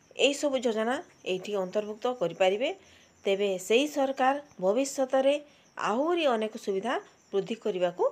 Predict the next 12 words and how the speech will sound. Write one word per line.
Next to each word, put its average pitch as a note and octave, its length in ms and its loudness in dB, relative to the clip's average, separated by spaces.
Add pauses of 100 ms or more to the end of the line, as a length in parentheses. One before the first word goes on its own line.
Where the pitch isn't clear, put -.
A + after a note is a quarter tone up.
(280)
ଯାଉଛନ୍ତି। E3+ 440 0
ଚାଲନ୍ତୁ B3 280 4
ଦେଖିମା C4+ 320 0 (1000)
କେଉଁମାନେ E4 400 2
କରିପାରିବେ A3+ 500 -2
ଆବେଦନ। E3+ 380 -4 (1400)
ଅସଂଗଠିତ C4 640 2
କ୍ଷେତ୍ରରେ A3+ 520 -2 (200)
କାର୍ଯ୍ୟ F3 280 -2
କରୁଥିବା B3 460 0 (800)
ଯେକୌଣସି C#4 560 -2
ବ୍ୟକ୍ତି। F#3 340 -2